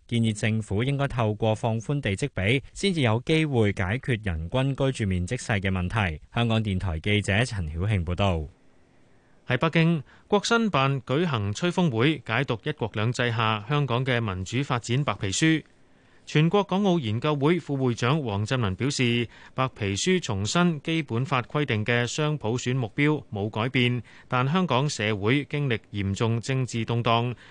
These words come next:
Speaker 2: 目前應該花時間鞏固經濟民生。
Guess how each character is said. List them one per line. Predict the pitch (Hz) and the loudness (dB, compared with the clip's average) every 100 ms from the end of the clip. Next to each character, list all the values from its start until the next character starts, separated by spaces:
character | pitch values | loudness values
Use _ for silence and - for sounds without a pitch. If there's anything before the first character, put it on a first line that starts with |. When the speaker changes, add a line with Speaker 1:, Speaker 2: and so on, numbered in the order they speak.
| - | -6
Speaker 2:
目 | 160 | -6
前 | - 110 | -2 0
應 | 160 190 | 2 2
該 | 190 185 | 2 2
花 | 185 180 | 0 0
時 | - 101 | -2 -2
間 | 127 123 120 | 0 0 0
鞏 | - 107 135 | -4 -2 0
固 | 127 117 113 | 0 0 0
經 | 135 | -2
濟 | 127 107 | 0 0
民 | 87 | 0
生。 | 87 139 143 | 0 0 0